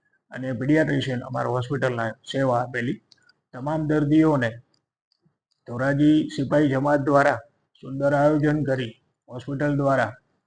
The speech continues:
દવાઓ અને તમામ પ્રકારની સુવિધાઓ મફતમાં પૂરી પાડવામાં આવેલી છે. સરકારનો જે ઉદ્દેશ છે, લોકોને આપણે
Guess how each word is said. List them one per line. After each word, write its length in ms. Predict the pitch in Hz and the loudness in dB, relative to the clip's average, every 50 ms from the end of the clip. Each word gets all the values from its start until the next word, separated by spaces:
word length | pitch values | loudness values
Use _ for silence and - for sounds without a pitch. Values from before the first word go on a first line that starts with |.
| _ _ _ | _ _ _
દવાઓ 640 | 127 123 123 131 143 151 156 156 165 190 - - _ - | -12 -10 -6 -2 0 2 2 2 0 -2 -6 -10 _ -12
અને 160 | 131 127 120 | -10 -8 -6
તમામ 320 | - 120 127 143 156 160 | -4 -4 -2 -2 -4 -4
પ્રકારની 440 | 147 156 151 143 - 139 135 139 127 | -4 -4 -4 -4 -2 -2 -2 -4 -4
સુવિધાઓ 500 | - - 131 139 135 135 143 127 123 123 - _ - 131 | -6 -6 -4 -4 -2 -2 -4 -4 -6 -8 -16 _ -10 -8
મફતમાં 440 | 131 127 135 135 120 131 127 120 | -8 -6 -6 -6 -4 -4 -4 -4
પૂરી 220 | 123 123 120 123 110 - | -4 -4 -6 -6 -4 -4
પાડવામાં 420 | 120 127 127 120 113 101 117 113 | -6 -4 -4 -6 -6 -6 -6 -8
આવેલી 240 | - - - - - | -10 -10 -12 -16 -18
છે. 260 | - - - - _ _ _ _ _ _ _ _ _ _ _ - - | -18 -20 -20 -20 _ _ _ _ _ _ _ _ _ _ _ -16 -12
સરકારનો 460 | 131 127 135 - 143 139 143 143 139 | -10 -8 -6 -4 -2 -2 0 0 0
જે 100 | 131 139 | 0 0
ઉદ્દેશ 480 | 143 143 143 143 147 156 160 156 147 - - - | 2 2 2 2 4 4 4 4 2 0 -4 -8
છે, 180 | 127 117 107 - _ _ _ _ _ _ _ _ _ _ _ _ _ _ _ _ | -8 -8 -8 -12 _ _ _ _ _ _ _ _ _ _ _ _ _ _ _ _
લોકોને 600 | 139 123 131 120 113 147 147 143 139 127 110 - 127 - _ _ _ _ _ _ _ | -14 -12 -10 -6 -4 -2 0 0 0 -2 -4 -6 -10 -16 _ _ _ _ _ _ _
આપણે 440 | - 123 110 120 131 135 139 123 110 | -18 -16 -12 -8 -6 -6 -4 -6 -6